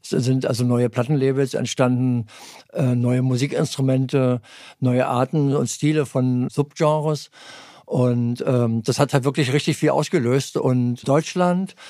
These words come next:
war auch mal Weltmeister im, äh, Vertrieb von Vinylschallplatten in den neunziger Jahren. Also es war so kräftig, die Kultur, dass wirklich wir, ähm,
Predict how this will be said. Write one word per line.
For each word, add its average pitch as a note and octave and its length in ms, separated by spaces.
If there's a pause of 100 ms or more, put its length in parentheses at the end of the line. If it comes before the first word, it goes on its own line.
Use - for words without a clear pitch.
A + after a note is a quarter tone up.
(140)
war C#3 220
auch - 220
mal C3 560 (500)
Weltmeister D#3 1300
im, B2+ 500 (260)
äh, B2+ 160
Vertrieb C3 520
von C3+ 480
Vinylschallplatten C3 920
in C#3+ 60
den C3+ 100
neunziger C#3 420
Jahren. C#3+ 300
Also C3 180
es B2+ 120
war C3 160
so B2+ 300
kräftig, F3 840 (640)
die A#2+ 480
Kultur, C#3+ 600 (340)
dass C3 220
wirklich B2+ 320
wir, C3 580
ähm, B2 560